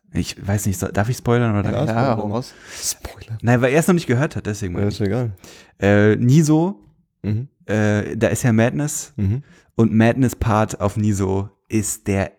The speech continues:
Speaker 1: Endshit, Alter. Den Flow, den er da bringt und so, und das ist einfach, so, ich glaube, das ist die, die Klasse von Madness einfach,
Speaker 2: Mhm.
Speaker 1: wirklich. Find,
Speaker 2: Mhm.
Speaker 1: find ich richtig, richtig geil.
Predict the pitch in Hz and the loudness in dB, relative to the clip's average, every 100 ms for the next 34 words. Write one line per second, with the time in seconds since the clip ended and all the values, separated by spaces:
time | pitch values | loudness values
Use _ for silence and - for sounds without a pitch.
0 | _ - 101 104 104 - - 101 - - | _ -4 -2 -2 -4 -6 -4 -6 -8 -14
1 | - - 98 90 _ _ _ _ _ - | -12 -10 -10 -12 _ _ _ _ _ 2
2 | 117 113 127 139 156 151 139 127 123 135 | 2 2 2 4 6 4 2 0 -2 0
3 | 143 127 120 131 123 107 113 113 120 123 | 0 -2 -2 0 2 0 -2 -2 -4 -2
4 | 127 - - _ _ _ _ _ _ _ | -4 -8 -18 _ _ _ _ _ _ _
5 | - 67 _ 110 110 120 - 131 147 143 | -20 -20 _ -10 -6 -6 2 4 6 6
6 | 135 131 - _ _ _ _ _ _ _ | 4 0 -8 _ _ _ _ _ _ _
7 | 127 120 - 117 - - 117 110 107 - | -2 -2 -4 -6 -6 -12 -8 -6 -4 -2
8 | 135 139 - 131 139 - 92 - 87 - | -2 -4 -2 -2 -2 -2 -6 -6 -6 -2
9 | 101 107 104 98 - _ _ 113 107 135 | 0 0 -2 -8 -12 _ _ -6 -2 2
10 | 117 107 123 - 117 113 113 101 98 | 2 2 -6 -6 -4 -4 -4 -4 -4